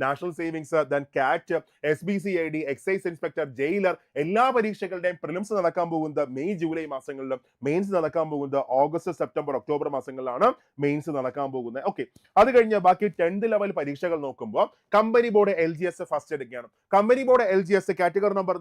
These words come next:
നാനൂറ്റി ഇരുപത്തിമൂന്ന് ബാർ രണ്ടായിരത്തി ഇരുപത്തിയഞ്ച്, അതിന്റെ പ്രിലിംസ് നടക്കാൻ പോകുന്നത് ജൂലൈ, സെപ്റ്റംബർ മാസങ്ങളിലെ പ്രിലിംസ് നടക്കാൻ പോകുന്നു. മെയിൻസ് നടക്കാൻ പോകുന്നത് ഒക്ടോബർ, നവംബർ, ഡിസംബർ മാസങ്ങളിലാണ് മെയിൻസ് നടക്കാൻ പോകുന്നത്. അതേപോലെ തന്നെ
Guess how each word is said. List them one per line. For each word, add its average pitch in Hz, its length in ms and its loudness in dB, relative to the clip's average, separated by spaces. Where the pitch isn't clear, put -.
നാനൂറ്റി 208 460 -2
ഇരുപത്തിമൂന്ന് 185 540 -4
ബാർ 156 140 -4
രണ്ടായിരത്തി 160 400 2
ഇരുപത്തിയഞ്ച്, 147 500 -4
അതിന്റെ 208 320 2
പ്രിലിംസ് 214 440 0
നടക്കാൻ 190 380 0
പോകുന്നത് 147 320 -2
ജൂലൈ, 190 340 0
സെപ്റ്റംബർ 214 500 -2
മാസങ്ങളിലെ 170 480 -4
പ്രിലിംസ് 147 380 -10
നടക്കാൻ 143 360 -8
പോകുന്നു. 123 260 0
മെയിൻസ് 226 340 4
നടക്കാൻ 196 340 2
പോകുന്നത് 165 300 2
ഒക്ടോബർ, 214 460 2
നവംബർ, 170 300 2
ഡിസംബർ 165 380 -2
മാസങ്ങളിലാണ് 143 560 0
മെയിൻസ് 160 360 0
നടക്കാൻ 139 360 -2
പോകുന്നത്. 127 300 -6
അതേപോലെ 233 440 6
തന്നെ 220 140 -2